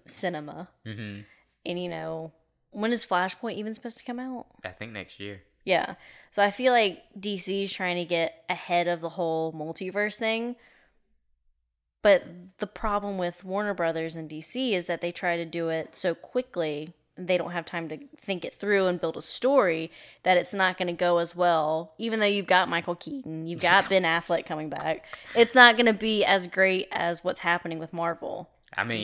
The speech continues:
Speaker 1: It
Speaker 2: yeah.
Speaker 1: just, it's just not gonna be
Speaker 2: True.
Speaker 1: good at all.
Speaker 2: Even Christian Bale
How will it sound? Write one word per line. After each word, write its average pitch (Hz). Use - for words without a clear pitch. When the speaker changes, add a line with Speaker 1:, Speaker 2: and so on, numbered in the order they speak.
Speaker 1:
It 107
Speaker 2:
yeah. -
Speaker 1:
just, -
it's 196
just 180
not 170
gonna 170
be 160
Speaker 2:
True. 95
Speaker 1:
good 160
at 151
all. 160
Speaker 2:
Even 143
Christian 117
Bale 104